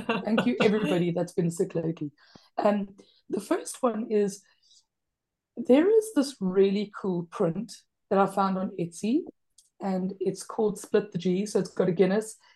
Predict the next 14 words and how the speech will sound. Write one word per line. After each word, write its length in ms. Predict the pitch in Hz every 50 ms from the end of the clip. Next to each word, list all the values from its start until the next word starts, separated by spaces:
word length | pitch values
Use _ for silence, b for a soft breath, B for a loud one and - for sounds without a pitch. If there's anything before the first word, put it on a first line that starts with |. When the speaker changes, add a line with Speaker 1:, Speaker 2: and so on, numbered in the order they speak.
| b _ -
Speaker 1:
but 80 | 196
it's, 240 | 202 202 - 220 196
Speaker 2:
Mm. 200 | 175 151 139 135
Speaker 1:
it's, 160 | 180 - - -
it's 300 | 196 185 - - - - -
literally 400 | 214 190 202 196 - - 196 196
splitting 460 | 190 - - - 208 185 196 190 185 165
the 60 | 165
G, 420 | 170 175 165 165 165 175 196 - b b b b b
which 200 | - 240 233 -
is 120 | 254 - -
just 240 | - 277 277 - -
such 200 | 269 269 - -
a, 180 | 262 247 247